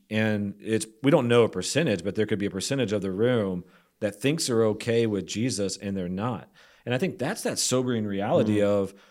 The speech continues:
Speaker 1: if you don't keep teaching truth, are you encouraging people in their ignorance who are not actually in a relationship with God? Like, that's the calling we have, is to constantly hold up that mirror to them,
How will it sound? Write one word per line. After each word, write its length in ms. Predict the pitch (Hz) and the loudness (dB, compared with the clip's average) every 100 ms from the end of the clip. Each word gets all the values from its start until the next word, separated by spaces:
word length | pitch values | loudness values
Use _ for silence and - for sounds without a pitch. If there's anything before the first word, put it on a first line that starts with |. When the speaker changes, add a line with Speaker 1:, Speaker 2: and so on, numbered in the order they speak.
| _ - | _ -4
Speaker 1:
if 140 | 117 110 | -2 -2
you 100 | 101 | 2
don't 300 | 120 156 - | 2 2 0
keep 240 | 135 135 | -4 -2
teaching 340 | 123 117 104 95 | -2 -2 -4 -4
truth, 540 | - 156 104 95 - - _ _ _ - | -2 0 2 0 -6 -20 _ _ _ -6
are 120 | 113 110 | 0 2
you 680 | 107 143 165 165 165 - 110 | 4 6 8 6 2 -4 -6
encouraging 760 | 107 - 123 131 143 117 113 | -6 -2 2 2 2 0 -4
people 440 | - 123 120 104 101 | -2 0 0 0 0
in 100 | 101 | 0
their 140 | 101 | -2
ignorance 680 | 101 120 117 104 95 95 - | 0 -2 -2 -4 -4 -4 -4
who 80 | 104 | -2
are 60 | |
not 220 | 104 104 104 | 0 0 0
actually 300 | 98 101 101 | -2 -2 -2
in 60 | |
a 40 | 92 | -2
relationship 520 | 92 98 104 92 90 | -4 -4 -6 -8 -8
with 140 | 87 | -8
God? 280 | 110 123 92 | -4 -4 -2
Like, 180 | 98 - | -6 -2
that's 240 | 113 135 - | 0 0 -2
the 80 | |
calling 400 | - - 120 113 | -6 -4 -2 0
we 140 | 101 95 | 0 -2
have, 400 | 110 117 98 92 - - - - | 0 0 0 -2 -12 -20 -14 -4
is 180 | 104 | -2
to 80 | 107 | -2
constantly 420 | - 117 113 110 95 | 0 0 0 -2 0
hold 220 | 110 104 | 2 4
up 240 | 120 - | 2 0
that 200 | 98 95 | -6 -4
mirror 280 | 98 107 147 | -2 0 0
to 160 | - 98 | 0 -4
them, 440 | 90 92 92 92 | -2 -4 -4 -8